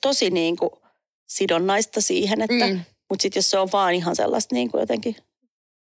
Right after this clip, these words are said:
Speaker 1: tehottomuutta,
Speaker 2: Niin.
Speaker 1: <laughs> niin sit se ärsyttää mua
Speaker 2: Kyllä.
Speaker 1: niinku tosi paljon.
Speaker 2: Mut joo, siis, ö, vielä pitää tosta, ö, ö,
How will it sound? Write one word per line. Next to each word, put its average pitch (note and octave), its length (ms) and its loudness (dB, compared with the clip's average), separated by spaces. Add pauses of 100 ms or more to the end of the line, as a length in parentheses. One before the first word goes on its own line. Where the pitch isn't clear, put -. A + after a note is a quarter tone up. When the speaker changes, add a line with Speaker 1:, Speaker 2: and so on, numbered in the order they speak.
(140)
Speaker 1:
tehottomuutta, G3 800 0 (180)
Speaker 2:
Niin. G#3 400 2
Speaker 1:
<laughs> - 60 -20
niin G3 100 0
sit G3 160 0
se - 140 0
ärsyttää - 400 -2 (100)
mua A#3+ 80 2
Speaker 2:
Kyllä. F#3+ 220 2
Speaker 1:
niinku G#3+ 240 -2
tosi A3 280 -2
paljon. A#3 380 -2 (640)
Speaker 2:
Mut A#3 80 2
joo, C#4+ 220 4
siis, A3+ 320 0
ö, G3+ 200 2
vielä A#3 260 2
pitää F#3 280 0
tosta, F#3 320 0 (140)
ö, F#3 40 2 (920)
ö, F#3+ 40 0